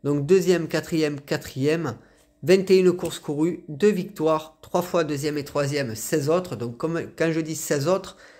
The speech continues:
ça peut être dans les, euh, dans les quatre, hein, à partir des quatre, des, à partir des quatre premiers. Donc voilà les amis pour, euh,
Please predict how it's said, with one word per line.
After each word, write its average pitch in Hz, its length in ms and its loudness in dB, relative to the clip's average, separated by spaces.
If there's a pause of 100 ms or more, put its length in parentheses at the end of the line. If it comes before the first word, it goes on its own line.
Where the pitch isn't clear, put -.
(240)
ça 143 160 -2
peut 143 160 0
être 175 280 2
dans 131 200 -2
les, 127 280 -2
euh, 101 280 -4 (400)
dans 147 160 -2
les 143 100 0
quatre, 127 300 -4
hein, 175 120 -2 (260)
à - 80 -8
partir 120 340 -4
des 120 140 -2
quatre, - 360 -8 (600)
des, 139 160 -2
à 117 100 0
partir 127 280 -2
des 123 100 -2
quatre 156 220 0
premiers. 120 300 -2 (760)
Donc 185 320 6
voilà 190 260 6
les 185 200 2
amis 185 240 0
pour, 156 340 -4
euh, 135 260 2